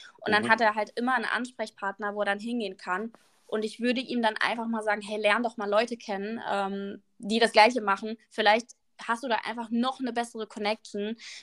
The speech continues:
Speaker 1: Vielleicht kannst du dir davon was mitnehmen. Würde dann einfach sagen, ähm, schau dir diese Menschen an und zieh dir von jedem etwas raus, was du für dich umsetzen kannst. Also ich würd immer wieder auf diese Commu-, Community zurückkommen, weil wir einfach in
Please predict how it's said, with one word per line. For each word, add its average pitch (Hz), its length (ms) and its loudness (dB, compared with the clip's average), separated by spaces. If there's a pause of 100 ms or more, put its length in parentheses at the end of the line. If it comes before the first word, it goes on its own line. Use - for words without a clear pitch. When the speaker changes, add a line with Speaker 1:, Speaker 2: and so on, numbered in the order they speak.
Speaker 1:
Vielleicht 220 300 6
kannst 233 220 -2
du 233 60 -2
dir 214 120 -2
davon 214 600 0
was 202 140 -4
mitnehmen. 214 680 -4 (240)
Würde 233 240 0
dann 208 180 2
einfach 208 280 -6
sagen, 202 680 -6 (120)
ähm, 190 480 -2 (120)
schau 254 260 6
dir 277 120 0
diese 226 160 -8
Menschen 226 300 -6
an 240 460 -4 (320)
und 214 240 -6 (120)
zieh 277 360 0
dir 269 160 0
von 214 240 -4
jedem 233 520 0
etwas 208 320 -4
raus, 214 680 6
was 208 120 0
du 208 80 -10
für 202 120 -4
dich 196 180 -4
umsetzen 196 520 -2
kannst. - 500 -10 (420)
Also 208 180 0
ich 233 80 -10
würd 247 200 0
immer 254 260 8
wieder 233 220 0
auf 202 80 -6
diese 208 180 -12
Commu-, 214 380 -8 (160)
Community 262 520 -2
zurückkommen, 254 640 -2
weil 196 140 4
wir 180 100 -2
einfach 196 280 -6
in 185 180 -20